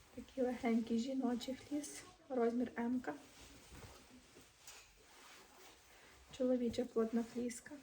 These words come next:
на замочку, розмір Елька.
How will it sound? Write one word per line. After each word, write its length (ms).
на 120
замочку, 640
розмір 400
Елька. 400